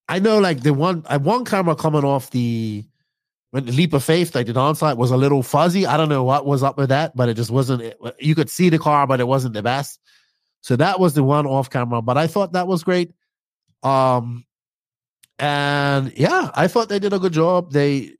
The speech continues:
you know, we, we tried to get down there and get interviews from people. You know, I wanted to do more of that. And I don't know, maybe if, if I do work with R C Racing, I'm sorry,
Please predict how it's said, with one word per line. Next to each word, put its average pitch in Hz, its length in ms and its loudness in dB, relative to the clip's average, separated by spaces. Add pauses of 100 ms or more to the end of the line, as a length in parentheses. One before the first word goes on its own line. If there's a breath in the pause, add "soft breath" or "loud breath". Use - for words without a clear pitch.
you 127 160 -6
know, 135 120 2
we, 127 120 0
we 127 160 -4
tried 156 340 2
to - 60 -2
get 143 140 0
down 139 180 0
there 135 60 2
and 123 60 2
get 113 140 0
interviews 123 460 0
from 117 180 -4
people. 123 480 -2 (100)
You 107 120 -4
know, 107 140 2
I 98 100 2
wanted 113 280 0
to 110 80 -8
do 107 140 0
more 107 200 -2
of 98 100 -4
that. 110 280 -2 (640)
And 113 460 0 (560)
I 143 80 2
don't 175 120 4
know, 165 300 4
maybe 143 400 2
if, 127 220 -2
if 127 120 -2
I 123 120 4
do 131 160 4
work 123 240 2
with 117 280 -4
R 117 160 0
C 117 160 -6
Racing, 113 380 -4
I'm - 60 -14
sorry, - 260 -12